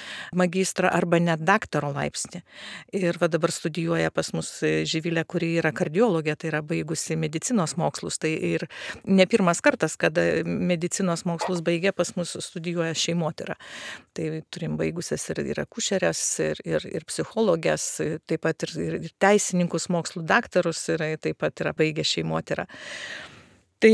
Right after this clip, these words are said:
aš manau, kad, e, tas tikrai labai džiugina ir ypatingai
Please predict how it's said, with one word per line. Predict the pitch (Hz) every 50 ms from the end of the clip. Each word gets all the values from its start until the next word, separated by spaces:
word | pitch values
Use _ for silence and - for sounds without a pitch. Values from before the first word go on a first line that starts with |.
| 220 220 220 214
aš | - 208 208 - -
manau, | 220 214 220 233 226
kad, | - 214 208 - _ -
e, | 214 214 214 202 202 202 185 - - -
tas | 226 214 -
tikrai | - 214 - 220 220
labai | 208 202 190 190 208 208
džiugina | 175 175 185 180 170 185 185 190 196 220 220 - - - - - 165 180
ir | - 202 202 196 202 196 196 196 190 185 185 185 190
ypatingai | 185 - 190 180 - - 208 208 208 190 202 196 190